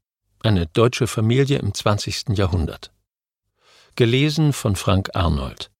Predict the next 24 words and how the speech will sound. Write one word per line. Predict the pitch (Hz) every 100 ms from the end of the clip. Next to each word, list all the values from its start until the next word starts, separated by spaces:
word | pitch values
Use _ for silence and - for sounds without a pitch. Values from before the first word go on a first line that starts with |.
| _ _ _ _ _
Produktion: | - 107 95 - - 117 131 156 - _ _ _ -
Der | 117 -
Audioverlag. | 131 98 87 80 - - - - _ _ _ _ _ _ _ _ _ _ _ _ _ _ _ _ _ _ _ 139
So | 127 110
weit | 113 104 110
weg | 165 -
wie | 151 147
der | 135
Mond. | 131 127 92 90 - - _ _ _ _ _ _ _ _ _ _ _ _ _ _ _
Rundgeschliffene | 117 160 160 - - 127 - 120 120
Scherben. | - 73 69 - - _ _ _ _ _ _ _ _ _ _ _ _ _ _ _
Der | 127
kleine | - 160 214 180
graue | 135 151 143
Elefant | 113 101 156 190 -
aus | -
der | 107
Spielzeugkiste | - 160 151 - 127 - - 139
meiner | 110 101
Kindheit | - 143 139 143 120 -
war | 110 107
wohl | 113
aus | 101 - -
Kautschuk | - 101 - -